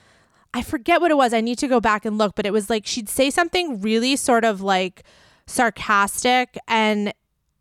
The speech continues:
as her reason for not wanting to take the picture. And it kind of made no sense. And it left people being like,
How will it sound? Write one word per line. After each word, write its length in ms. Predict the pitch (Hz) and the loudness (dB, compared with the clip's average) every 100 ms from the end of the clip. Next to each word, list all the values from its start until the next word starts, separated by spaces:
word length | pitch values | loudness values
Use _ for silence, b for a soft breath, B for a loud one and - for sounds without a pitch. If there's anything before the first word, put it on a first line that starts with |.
| _ _ _ - | _ _ _ 0
as 220 | 233 - | 0 2
her 120 | 240 | 2
reason 500 | 202 220 214 247 240 | 2 0 2 0 -2
for 280 | 226 214 214 | 0 2 2
not 260 | 196 196 | 2 2
wanting 220 | 214 208 202 | 2 0 -2
to 100 | - | -6
take 180 | 214 - | -8 -8
the 60 | |
picture. 580 | - 214 - 254 254 262 | -10 -10 -8 -2 0 0
And 280 | - 214 208 | -2 -2 -2
it 120 | 208 | -6
kind 280 | - 233 226 | -4 -4 0
of 280 | 226 196 - _ _ _ _ | -2 -4 -12 _ _ _ _
made 300 | 214 214 214 | -4 0 2
no 140 | 196 214 | 2 0
sense. 600 | - 202 196 233 269 - - | 0 0 0 -2 -8 -12 -4
And 240 | 214 202 - | -4 -4 -4
it 220 | 233 202 | -2 0
left 220 | 233 226 | 0 -2
people 260 | - 233 226 | -4 -4 -2
being 240 | 196 202 | -2 -2
like, 220 | 208 202 | -2 -2